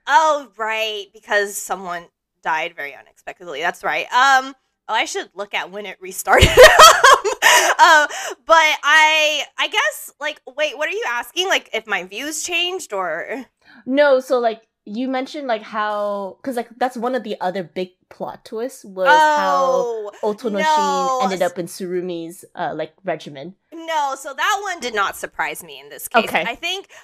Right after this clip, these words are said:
Speaker 1: I think it's because at this point I could already tell that, um, I mean, it's past the, the very heart-wrenching, really, in my opinion, backstory of Tsurumi, where I'm like, he's turned into the person who's, like, the great manipulator, you know? He reads people and he manipulates them, too.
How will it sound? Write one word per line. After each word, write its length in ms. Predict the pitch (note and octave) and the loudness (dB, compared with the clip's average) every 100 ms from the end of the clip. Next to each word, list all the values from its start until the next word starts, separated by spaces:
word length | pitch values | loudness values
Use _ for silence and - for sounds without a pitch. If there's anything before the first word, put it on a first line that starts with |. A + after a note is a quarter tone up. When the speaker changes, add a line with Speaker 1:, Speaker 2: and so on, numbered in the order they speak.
| - | -4
Speaker 1:
I 120 | D#4 | -4
think 200 | D#4+ A#4 C#5 | -2 -4 -4
it's 120 | - | -4
because 300 | F#4+ F#4 E4+ B3+ | -8 -6 -4 -4
at 160 | B3 - | -6 -8
this 240 | A#3 - | -12 -12
point 520 | _ C#4+ C4 C4+ B3+ G#3+ | _ -12 -6 -4 -6 -8
I 180 | G#3 G#3+ | -8 -8
could 380 | G#3+ B3+ A3 G#3 | -10 -6 -4 -4
already 800 | - G3 G3+ G3+ G#3 A3 G#3+ G3 | -2 0 0 2 2 0 -4 -8
tell 640 | - G3 F#3+ G3 F#3+ G3 | -8 -2 0 0 -2 -6
that, 540 | G3 F#3+ F3+ E3 - - - | -4 -2 0 -2 -6 -14 -6
um, 460 | F3+ E3 D3 F3 _ _ _ _ _ - | -4 -4 -6 -14 _ _ _ _ _ 0
I 60 | D4 | 0
mean, 220 | E4 E4 | 2 -2
it's 200 | - - | -4 -6
past 480 | - - F#4 G#4 - | -4 6 8 8 0
the, 440 | F4+ C#4+ A#3+ C#4+ A#3 | -2 0 -2 -6 -10
the 280 | B3+ A#3 A3 | -4 -4 -2
very 320 | B3+ D4+ B3+ | 0 0 0
heart-wrenching, 840 | F#3 G3+ G#3 G#3 D#3+ C#3+ - D#3+ E3 | -6 -6 -4 -4 -4 -4 -8 -14 -6
really, 300 | F3+ F3 D#3+ | -2 -2 -2
in 80 | |
my 160 | E3 E3+ | -2 -2
opinion, 520 | F3 - E3+ E3 F#3 | -2 -6 -8 -6 -4
backstory 680 | F#3+ E3+ F#3+ - A#3+ A#3 B3+ | -4 -6 -6 -10 -6 -4 -6
of 80 | C#4 | -8
Tsurumi, 580 | - C#4 D4 D4 D4+ D#4 | -10 -10 -10 -10 -8 -6
where 160 | B3 | -4
I'm 200 | F#3 G#3+ | -2 -2
like, 160 | A#3 A3+ | -4 -8
he's 180 | D4 D4+ | -10 -10
turned 320 | E4 F4 F4+ | -2 -2 -2
into 400 | C#4+ B3 A#3+ A#3 | -6 -10 -8 -8
the 100 | G#3 | -8
person 420 | - G3+ G3 G3 | -8 -8 -4 -2
who's, 200 | G#3+ F3+ | -2 -2
like, 200 | F3 F3 | -2 -4
the 80 | G3+ | -4
great 280 | F#3 F3 E3 | -4 -4 -4
manipulator, 880 | F#3 E3 E3 F#3+ G3 G#3 G#3 A3+ A#3 | -8 -10 -10 -12 -8 -6 -4 -2 -2
you 160 | A3+ | -4
know? 180 | A#3 A#3 | -6 -4
He 180 | A#3 G#3+ | -4 -6
reads 340 | F3 G3+ G#3 | -6 -8 -10
people 400 | - G#3+ - F#3+ | -14 -14 -10 -4
and 140 | E3 D#3+ | -4 -4
he 100 | E3 | -12
manipulates 720 | F3 F#3 A3 E4+ G3 E3 - | -10 -4 -4 -2 -4 -6 -8
them, 240 | E3+ D#3+ | -8 -8
too. 240 | F#3 G3 | -8 -6